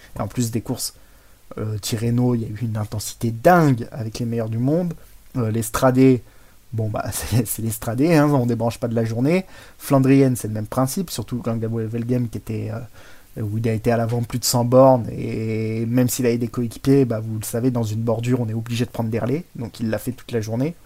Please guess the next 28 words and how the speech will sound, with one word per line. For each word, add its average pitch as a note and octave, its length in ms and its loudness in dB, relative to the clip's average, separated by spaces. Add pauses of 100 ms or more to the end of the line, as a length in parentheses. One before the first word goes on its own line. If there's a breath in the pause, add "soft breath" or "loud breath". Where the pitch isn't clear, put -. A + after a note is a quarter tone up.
(1040 soft breath)
Euh, A#2+ 360 0
voilà, B2 340 6
ça - 120 -8
fait, C3 300 6
c'est - 380 -4
sûr F3+ 160 0
que - 80 -4
ça F3+ 80 4
fait D3+ 140 4
beau-, C#3 260 2
beaucoup, C#3 440 0
il D3+ 80 -2
débranche C3 360 4
jamais, B2 440 2
quoi. A#2 200 -2
Euh, A2 380 -4
Mathieu A2+ 280 -6
Van A2+ 60 -4
Der A#2+ 160 -6
Poel, B2+ 180 -4
il B2+ 40 -6
y - 20 -6
a B2 40 -8
des A#2 120 -4
jours A#2 140 -6
où A#2+ 60 0
il A#2 60 -2
débranche, A#2+ 480 -2